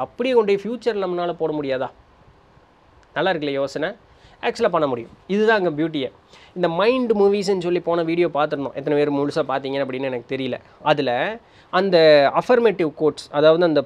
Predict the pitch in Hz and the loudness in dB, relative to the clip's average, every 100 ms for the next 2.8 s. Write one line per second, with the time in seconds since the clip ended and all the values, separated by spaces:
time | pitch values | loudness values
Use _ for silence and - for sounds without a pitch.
0 | - 170 180 175 170 165 170 151 139 131 | 4 2 2 -4 -2 0 2 0 0 0
1 | 170 170 147 135 127 135 185 190 165 156 | 0 0 -2 -4 -2 -2 -2 0 -2 -4
2 | 143 165 156 147 147 123 123 | -6 -6 -6 -6 -4 -6 -6